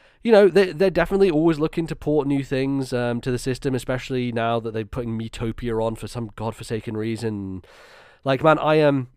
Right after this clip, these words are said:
I, I'll talk about this at some point on the show when I, when I finish it, but I've been playing Ever Oasis, and, um, I'm like, "Fuck, dude, this game,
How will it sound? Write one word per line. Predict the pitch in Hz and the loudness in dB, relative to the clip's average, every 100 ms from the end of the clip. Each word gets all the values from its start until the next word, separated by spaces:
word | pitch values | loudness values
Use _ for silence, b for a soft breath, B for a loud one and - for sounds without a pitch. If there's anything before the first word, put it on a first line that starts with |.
| - | -12
I, | - 135 | -6 -2
I'll | 139 | -2
talk | 131 156 147 | 0 -2 -2
about | 127 113 | -2 -2
this | 117 | -4
at | 120 | -6
some | 101 113 | -6 -6
point | 117 | -4
on | 101 104 | -4 -6
the | |
show | - 113 | -4 -4
when | 110 | -2
I, | 104 | -4
when | 104 110 | -6 -6
I | 104 | -6
finish | - 113 - | -4 -4 -4
it, | 101 | -6
but | 104 | -6
I've | 101 | -4
been | 117 | -4
playing | - 135 | -2 -2
Ever | 120 110 110 | -2 -4 -4
Oasis, | 98 98 - 90 - - | -4 -8 -10 -14 -14 -16
and, | - 101 95 98 104 | -12 -10 -8 -10 -10
um, | 95 95 92 92 _ _ | -10 -10 -12 -14 _ _
I'm | 117 101 | -12 -10
like, | 98 - | -12 -16
"Fuck, | - - - - | -20 -20 -20 -14
dude, | 110 110 | -12 -10
this | - 147 | -8 -6
game, | - 135 123 | -4 -2 -2